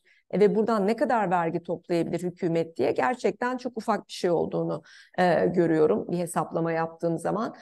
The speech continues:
Dolayısıyla hani attığımız taş ürküttüğümüz kuşa de-, kuşa değer mi, e, yi de akla getirtiyor. Yani bu kadar ufak bir, e, portföy büyüklüğü üzerinden alınacak vergi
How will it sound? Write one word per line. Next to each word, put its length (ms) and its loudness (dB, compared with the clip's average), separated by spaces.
Dolayısıyla 580 4
hani 260 2
attığımız 600 -2
taş 280 -6
ürküttüğümüz 640 -2
kuşa 400 -2
de-, 300 0
kuşa 260 0
değer 500 2
mi, 260 2
e, 60 2
yi 280 -4
de 120 0
akla 320 -2
getirtiyor. 640 -4
Yani 340 -4
bu 100 -4
kadar 500 2
ufak 380 -4
bir, 500 -2
e, 240 4
portföy 480 2
büyüklüğü 420 0
üzerinden 500 -2
alınacak 640 -4
vergi 600 0